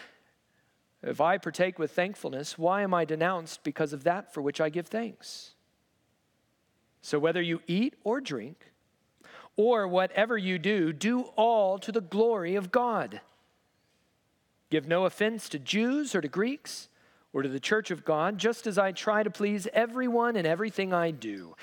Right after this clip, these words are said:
not seeking my own advantage, but that of many, that they may be saved. Be imitators of me as I am of Christ.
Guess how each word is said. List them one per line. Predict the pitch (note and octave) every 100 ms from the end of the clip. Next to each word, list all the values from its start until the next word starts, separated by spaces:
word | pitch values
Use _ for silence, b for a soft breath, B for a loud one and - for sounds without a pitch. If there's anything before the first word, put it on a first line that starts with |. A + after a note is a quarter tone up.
| B B B
not | B2 D#3 G3
seeking | - A3+ G#3+ G#3
my | F#3 F3 D#3+
own | F3+ G#3 F#3
advantage, | C3+ D#3+ G3+ F#3+ F2 - - - _ _ _ _ _
but | C#3 A2+
that | D#3 F3
of | E3+ A#2
many, | A#2+ C#3+ E3 C#3+ E2+ E2 _ _ _ _ _ _ _
that | - E2+
they | C#3+ D#3 F3+
may | E3 D#3 E3
be | C#3 C3+ C#3
saved. | - - G#2+ F#2+ E2+ C#2+ - - _ _ _ _ _ _ _ _ _ _ _ _ _ _ _ _ _ _
Be | - E3
imitators | E3+ E3 D#3+ - D3+ D#3 C#3+ C#3
of | A#2
me | C#3 D3+ F3+ G#3 _ _ _ _ _ _ _ _ _ _ _ _ -
as | C3+ - _
I | E3 F3
am | C3 E2 D#2+ B2+ _ _ _ _ _
of | C#3 B2
Christ. | - A2 D#2 - - -